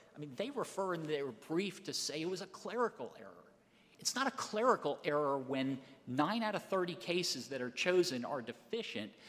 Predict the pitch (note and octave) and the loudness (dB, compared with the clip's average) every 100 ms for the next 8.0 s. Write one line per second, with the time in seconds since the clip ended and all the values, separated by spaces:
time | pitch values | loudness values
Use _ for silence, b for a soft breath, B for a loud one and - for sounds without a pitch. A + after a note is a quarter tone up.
0 | B B C#3+ B2+ D#3+ G#3+ A3+ G3 F#3 - | B B -2 -2 0 0 0 -2 -4 -4
1 | D#3+ - F3 F#3+ - A#2 A#2+ A#2+ B B | -6 -4 -2 -2 -2 -2 0 0 B B
2 | D3+ D3+ D4 C4 - G#3+ G3 D3+ C3+ - | 0 0 -2 0 0 0 0 -2 -6 -8
3 | - B3 D4 A#3 E3 A2+ - - - G3+ | 0 4 4 2 -2 -2 -8 -12 -4 -2
4 | A3 C4+ - B3 A3+ G#3+ - F3+ - C3+ | 0 2 2 2 -2 -6 -2 -2 0 -4
5 | B2+ C3 D3+ F#3+ F#3+ F3 F3+ E3+ D3+ E3 | -4 -2 -2 0 -2 0 0 -2 -6 -4
6 | C3 - D3+ - - - F3+ D3+ D3 A#2 | -6 -6 -8 -8 -6 -6 -2 -4 -4 -10
7 | A#2 - - A#3 G3+ G#3 C#3+ G2+ G2+ | -12 -10 -8 -6 -4 -4 -2 -4 -8